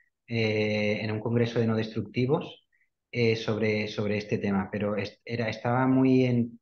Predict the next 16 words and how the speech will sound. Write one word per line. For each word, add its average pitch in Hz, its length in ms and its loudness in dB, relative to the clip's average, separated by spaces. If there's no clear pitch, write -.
digamos, 113 480 -2
en 110 180 0
nivel 113 260 2
de 117 80 2
desarrollo 113 500 0
bajo 113 360 -2
lo 98 120 -2
que 104 80 -2
yo 101 120 -2
vi. 98 280 -4
Eran 120 500 2
sobre 120 240 -2
todo 120 160 0
impactos 135 720 0
y 127 40 0
modelados, 117 840 4